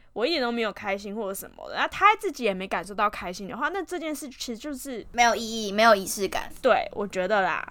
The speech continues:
Speaker 2: 没有，所以我觉得他必须要在那个时间点，当下参与的人，他们都共同的，就是在做这件事，他们有个共同的目标。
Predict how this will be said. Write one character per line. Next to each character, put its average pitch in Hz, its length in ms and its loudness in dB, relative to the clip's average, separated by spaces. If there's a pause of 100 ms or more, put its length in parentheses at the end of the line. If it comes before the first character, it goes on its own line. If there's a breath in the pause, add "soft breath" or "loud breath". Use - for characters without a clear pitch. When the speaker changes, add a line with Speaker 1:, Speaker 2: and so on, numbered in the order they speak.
Speaker 2:
没 277 100 2
有， 339 180 12
所 311 120 8
以 330 40 12
我 311 140 12
觉 226 220 4
得 220 220 8
他 262 260 4
必 302 180 -2
须 262 140 -2
要 254 240 8
在 262 220 4
那 254 120 -2
个 226 100 6
时 202 220 -2
间 202 240 0
点， 180 320 -4
当 214 240 -2
下 233 180 2
参 220 300 -4
与 180 100 -8
的 151 160 -2
人， 113 380 -6 (380 loud breath)
他 285 120 6
们 294 160 4
都 262 180 8
共 262 280 10
同 220 240 -4
的， 190 160 -4
就 220 160 -8
是 226 160 -4
在 220 240 4
做 214 260 2
这 202 200 0
件 196 240 2
事， 196 200 -6
他 247 160 0
们 277 80 0
有 202 80 6
个 190 80 0
共 208 220 2
同 208 160 -4
的 175 80 -4
目 202 180 -2
标。 165 360 -2